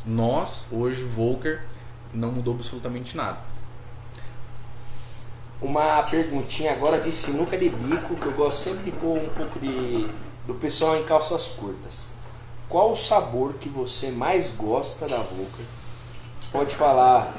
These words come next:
Speaker 2: dentre os quinze. Que você mais curte fumar,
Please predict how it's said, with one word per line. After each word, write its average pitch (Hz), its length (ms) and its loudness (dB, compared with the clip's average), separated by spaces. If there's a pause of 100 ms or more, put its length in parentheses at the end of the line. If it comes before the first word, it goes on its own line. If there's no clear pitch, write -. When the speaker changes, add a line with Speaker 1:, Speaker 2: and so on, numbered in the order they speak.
Speaker 2:
dentre 123 320 0
os - 160 -2
quinze. 131 500 0 (2000)
Que 170 100 -4
você 185 480 6
mais 185 420 4
curte 208 300 -4
fumar, 156 440 4